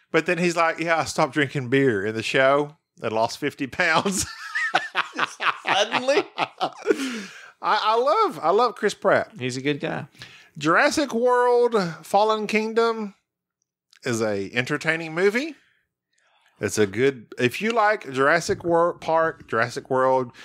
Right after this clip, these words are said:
Speaker 1: you like dinosaurs, you like people running from dinosaurs, you're gonna like it. And guess what? Things don't go like they think they're going to.
Speaker 2: I have an idea for a Jurassic Park movie. That they have a park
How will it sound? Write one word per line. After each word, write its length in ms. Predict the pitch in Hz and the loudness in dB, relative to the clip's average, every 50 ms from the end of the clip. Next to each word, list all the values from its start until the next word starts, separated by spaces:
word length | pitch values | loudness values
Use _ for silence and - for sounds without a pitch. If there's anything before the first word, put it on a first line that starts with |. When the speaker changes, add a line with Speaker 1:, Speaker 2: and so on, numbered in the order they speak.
| - - _ _ | -20 -20 _ _
Speaker 1:
you 120 | 135 135 | -2 2
like 220 | 127 113 107 98 | 2 2 2 2
dinosaurs, 680 | 104 120 127 139 143 139 - - 151 127 123 127 123 110 | 0 0 0 2 0 -2 0 0 2 4 4 2 2 0
you 60 | 117 | 0
like 160 | 120 104 - | 0 0 0
people 220 | - 131 117 117 92 | -2 0 0 0 2
running 380 | 95 113 135 139 143 143 135 | 2 2 2 2 0 -2 -4
from 180 | 117 - 143 131 | -8 -10 -4 0
dinosaurs, 560 | 127 123 123 120 120 - 135 123 120 123 - - - - - - _ _ | 0 0 0 0 0 2 2 4 4 2 0 -6 -16 -20 -20 -20 _ _
you're 120 | - 165 | -4 0
gonna 180 | 185 190 185 185 | 2 2 4 4
like 260 | 185 185 180 160 - | 4 2 2 2 0
it. 60 | 160 147 | 0 0
And 160 | 151 156 151 | 2 2 4
guess 240 | 180 185 170 - 190 | 4 2 2 2 2
what? 420 | 185 190 185 170 147 107 - - - _ _ _ _ _ _ _ _ _ - _ _ _ _ | 4 4 6 6 4 2 0 -6 -14 _ _ _ _ _ _ _ _ _ -20 _ _ _ _
Things 420 | - - - 185 175 165 165 156 139 | -16 -4 2 2 2 4 2 -2 0
don't 320 | 135 160 147 151 139 131 | 2 2 2 2 2 0
go 300 | 127 147 143 143 135 123 | 2 4 6 6 6 6
like 280 | 120 113 110 113 - - - | 6 6 4 4 2 0 2
they 160 | 135 127 113 | 2 2 2
think 320 | - - 143 135 120 - | 2 0 0 0 2 0
they're 140 | - 120 110 | 2 2 2
going 380 | - 127 123 123 113 107 110 104 | 4 2 2 4 2 2 0 -4
to. 340 | - - 113 87 80 80 - - | -2 0 0 0 0 -2 -2 0
Speaker 2:
I 140 | 127 127 | 2 2
have 120 | 127 120 117 | 2 0 0
an 100 | 113 117 | 0 0
idea 280 | 107 107 110 110 110 | 0 0 0 -2 -4
for 120 | 110 - 98 | -4 -6 -10
a 40 | 98 | -6
Jurassic 380 | 107 101 98 95 - 98 95 | -4 -4 -4 -4 -8 -12 -6
Park 240 | - 110 92 - - | -2 -2 -2 -2 -2
movie. 260 | 85 73 65 69 - - - - _ - - _ _ _ _ _ - _ _ _ - | -6 -6 -6 -8 -10 -12 -16 -18 _ -20 -20 _ _ _ _ _ -20 _ _ _ -6
That 320 | 117 120 107 - - - _ | 0 2 2 2 2 -2 _
they 240 | 95 104 98 92 92 | 0 2 2 2 2
have 200 | 98 104 104 110 | 2 0 0 0
a 60 | 110 | -2
park 420 | 90 - - 127 120 123 139 - | -4 -2 0 2 4 2 2 0